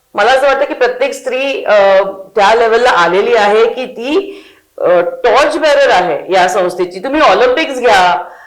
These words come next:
अ, प्रत्येक मेडल माझ्या मते स्त्रीनेच मिळवलेला आहे. अ, तुम्ही एशियन गेम्स घ्या, सगळ्यात जास्त मेडल टॅली कोणामुळे झालंय भारताला, तर ते स्त्रीमुळे झालेलं आहे.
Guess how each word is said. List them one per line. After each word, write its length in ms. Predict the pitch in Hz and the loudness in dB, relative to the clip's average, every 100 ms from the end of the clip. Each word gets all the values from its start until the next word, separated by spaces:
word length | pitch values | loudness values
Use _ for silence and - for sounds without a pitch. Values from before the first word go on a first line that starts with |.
| - | -8
अ, 300 | - 190 185 180 - - - - _ _ - | 0 2 4 0 -4 -12 -16 -20 _ _ -2
प्रत्येक 380 | 571 571 381 | 0 2 -2
मेडल 260 | 330 294 311 | 0 0 0
माझ्या 240 | 294 262 | 2 2
मते 220 | 269 262 311 | 2 -2 -4
स्त्रीनेच 480 | 262 233 233 226 | -4 -2 0 0
मिळवलेला 440 | 220 185 165 160 156 | 0 2 2 2 2
आहे. 280 | 143 147 - - - - | 0 -4 -12 -18 -20 -4
अ, 240 | 175 185 190 | 2 2 2
तुम्ही 180 | 254 | 0
एशियन 300 | 247 214 277 | 0 2 0
गेम्स 300 | 269 254 247 | 0 0 0
घ्या, 100 | 220 | 0
सगळ्यात 320 | 226 311 415 440 | 0 0 0 2
जास्त 240 | 359 359 | 2 0
मेडल 360 | 330 262 311 302 | 0 0 0 0
टॅली 220 | 294 311 | 0 0
कोणामुळे 500 | 294 254 269 277 269 | 0 0 2 0 2
झालंय 220 | 233 214 | 2 0
भारताला, 520 | 214 190 196 196 214 - | 2 2 2 2 0 2
तर 240 | 262 269 269 | 0 0 -2
ते 120 | 294 | -6
स्त्रीमुळे 540 | 277 202 214 226 226 | -4 -4 -2 0 0
झालेलं 320 | 175 143 123 | -2 -6 -8
आहे. 80 | - | -10